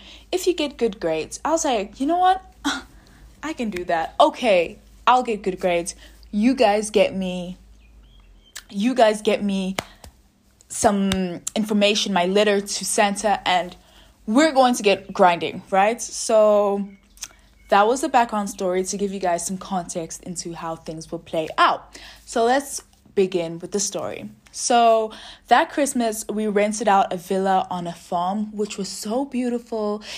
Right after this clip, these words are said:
It was, like, almost a winery type of vibe, and it was really wet because it was winter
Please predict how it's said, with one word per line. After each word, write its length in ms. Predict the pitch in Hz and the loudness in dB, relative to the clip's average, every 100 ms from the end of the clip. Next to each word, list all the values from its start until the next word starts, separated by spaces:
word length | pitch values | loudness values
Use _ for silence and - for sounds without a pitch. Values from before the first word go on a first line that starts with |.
| - - | -10 0
It 80 | |
was, 240 | 226 214 208 | 2 4 2
like, 320 | 202 202 - - _ _ - | 0 0 -8 -20 _ _ -2
almost 320 | 226 233 226 | 0 0 -2
a 40 | |
winery 1040 | 190 175 190 214 214 220 220 220 220 214 214 - | -2 -2 -2 0 -2 -2 -4 -6 -6 -8 -10 -14
type 300 | - 208 202 | -6 -4 -2
of 100 | 208 | -4
vibe, 600 | 185 185 190 190 196 196 - | 0 2 4 4 2 -2 -6
and 680 | 185 180 175 170 170 170 - - - - - - _ _ _ _ _ - | -6 -4 -4 -4 -6 -8 -16 -20 -20 -20 -20 -20 _ _ _ _ _ -4
it 60 | 233 | -2
was 220 | 247 202 | -2 -2
really 240 | 269 285 | -2 -2
wet 340 | 202 180 190 - | 2 2 2 -2
because 300 | 220 208 185 | -8 -4 -2
it 60 | |
was 180 | 180 - - _ _ 185 | -2 -4 -12 _ _ -6
winter 520 | 185 190 190 233 294 | -2 -2 0 0 0